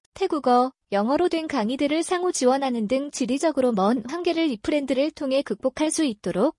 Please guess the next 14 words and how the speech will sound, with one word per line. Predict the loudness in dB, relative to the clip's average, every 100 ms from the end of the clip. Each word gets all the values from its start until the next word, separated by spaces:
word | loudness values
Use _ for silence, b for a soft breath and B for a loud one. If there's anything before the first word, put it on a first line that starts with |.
| _
적극 | -6 -4 -2 -4
지원할 | 2 2 2 0
방침이다. | -2 -4 -4 -6 -4 -2 -2 -4 _ _ _ _ _ -6
이프랜드, | -4 -2 0 0 0 0 -2 _
메타버스, | -2 -2 0 0 0 0 0 0 -4 _
해외 | 0 4 4
진출, | 2 -2 -2 0 -2 -4 _
이플런드, | -8 -4 0 0 2 2 0 -2 _
이프랜드 | -8 -4 0 0 0 0
글로벌. | 2 2 2 -2 -6 -14 _ _ _ _ _ _ -2
왼쪽부터 | 0 2 0 -2 -6 -6 -4 -2 -4 _ -2
에스케이티 | -2 -2 -4 -4 -2 0 0
양맹석 | 0 0 -2 -4 -4
시호장, | -2 0 0 0 -4